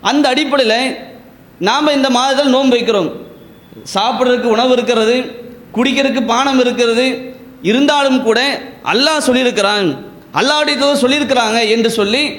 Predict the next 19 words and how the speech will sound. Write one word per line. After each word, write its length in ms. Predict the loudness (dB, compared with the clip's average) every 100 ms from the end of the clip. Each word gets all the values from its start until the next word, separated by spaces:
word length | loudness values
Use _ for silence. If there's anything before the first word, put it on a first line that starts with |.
| -14 -20 -20 -4
நாம் 300 | 0 0 0
மார்க்கத்துக்கு 680 | 0 0 0 0 0 -2 -2
கட்டுப்பட்டு 840 | -2 -2 -2 -2 0 -2 -2 -4
நாம் 220 | -2 0
இந்த 140 | 0 0
நோன்பை 340 | 0 0 0
கடைபிடிக்கிறோம். 600 | 0 0 0 0 0 0 -6 -12 -2
நோன்பை 440 | 0 2 2 2
விடுவதற்கான 600 | 2 2 2 2 2 2
வாய்ப்புகள் 440 | 0 0 0 0 2
இருந்தாலும் 420 | 2 2 2 0
கூட 340 | 0 0 -2 -6 -14 -20 -6
அதையெல்லாம் 560 | -2 0 2 0 0
அலட்சியப்படுத்தி 640 | 0 0 0 0 0 -2 -2
விட்டு, 280 | -2 0 0
அதை 180 | 2 2
ஒதுக்கி 320 | 2 2 0
வைத்து 280 | 0 0 0
விட்டு, 360 | 0 -2 -2